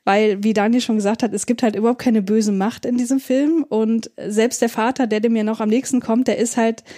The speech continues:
immer noch weit entfernt von diesem prototypischen sadistischen Vater, den wir oft so in den achtziger Jahren irgendwie finden.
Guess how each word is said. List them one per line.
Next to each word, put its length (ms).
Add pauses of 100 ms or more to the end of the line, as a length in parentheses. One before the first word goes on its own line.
(380)
immer 260
noch 300
weit 240
entfernt 480
von 100
diesem 240
prototypischen 840
sadistischen 580
Vater, 340
den 200
wir 100
oft 160
so 80
in 80
den 140
achtziger 340
Jahren 380
irgendwie 280
finden. 540